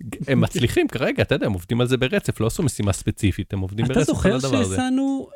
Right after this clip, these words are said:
Speaker 2: אה, אה, מרס רובר כזה? איזה מודל
Speaker 1: אה,
Speaker 2: של מרס רובר?
Speaker 1: זה
Speaker 2: באיפה?
Speaker 1: ה-, לא, זה היה מון רובר.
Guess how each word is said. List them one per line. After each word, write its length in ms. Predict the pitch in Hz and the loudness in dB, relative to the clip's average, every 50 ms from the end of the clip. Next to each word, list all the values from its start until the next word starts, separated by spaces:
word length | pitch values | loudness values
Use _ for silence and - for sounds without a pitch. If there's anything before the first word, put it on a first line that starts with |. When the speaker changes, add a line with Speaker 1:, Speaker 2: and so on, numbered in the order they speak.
| - | -6
Speaker 2:
אה, 340 | 226 208 202 208 208 202 202 208 202 202 180 196 202 - | -4 -2 0 0 0 0 2 2 2 0 0 -2 -2 -2
אה, 60 | 190 | -2
מרס 360 | 175 185 196 214 226 - - | 0 0 0 -2 -4 -6 -4
רובר 340 | 214 214 226 233 220 240 233 | -2 0 0 0 0 -2 -4
כזה? 320 | 214 - 247 233 240 262 254 233 - _ _ _ _ _ _ _ _ - | -2 -4 -4 -2 -2 -4 -4 -6 -10 _ _ _ _ _ _ _ _ -4
איזה 200 | 151 147 170 165 | -2 0 2 2
מודל 360 | 160 165 170 156 156 175 196 | 2 2 2 2 2 2 2
Speaker 1:
אה, 60 | 196 196 | 0 -2
Speaker 2:
של 140 | - 175 | -4 -4
מרס 280 | 165 160 165 170 160 - | -4 -4 -4 -4 -4 -4
רובר? 220 | 180 180 185 202 214 | -2 -2 -2 -2 -4
Speaker 1:
זה 40 | 220 220 _ _ _ _ - 151 | -6 -8 _ _ _ _ 0 2
Speaker 2:
באיפה? 480 | 147 151 151 160 - 202 196 101 120 | 2 4 2 2 0 0 0 2 4
Speaker 1:
ה-, 120 | 113 113 117 | 4 4 4
לא, 160 | 120 131 131 | 4 4 6
זה 80 | 123 135 | 6 6
היה 80 | 120 | 6
מון 240 | 120 123 127 131 123 | 6 6 6 6 6
רובר. 360 | 104 95 92 85 92 90 85 | 4 4 2 2 0 -2 -2